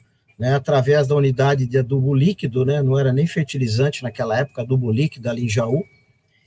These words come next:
E nós começamos a desenvolver um trabalho muito bacana dentro da, da,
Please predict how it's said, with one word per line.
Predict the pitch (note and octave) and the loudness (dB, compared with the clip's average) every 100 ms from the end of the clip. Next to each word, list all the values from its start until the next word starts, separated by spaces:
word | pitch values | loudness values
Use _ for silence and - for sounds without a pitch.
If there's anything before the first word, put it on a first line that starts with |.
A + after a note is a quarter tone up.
| _ | _
E | F#3 | 2
nós | G3+ G3+ | 4 4
começamos | A3 A3+ F#3+ A3 A3 | 4 2 4 2 2
a | |
desenvolver | F#3+ A3 A3 G3+ | 2 2 4 4
um | G#3+ | 2
trabalho | G#3 F#3+ F#3 F#3+ | 2 2 4 4
muito | G3 G#3 G#3 | 2 2 0
bacana | A3 - F#3 G#3+ F3 | 0 0 2 2 2
dentro | C#3+ D#3+ - C#3+ | 2 0 0 -4
da, | C3+ C3+ B2+ A#2+ G#2+ G2+ _ _ _ _ | -2 0 0 0 -2 -6 _ _ _ _
da, | B2 A2+ | -8 -6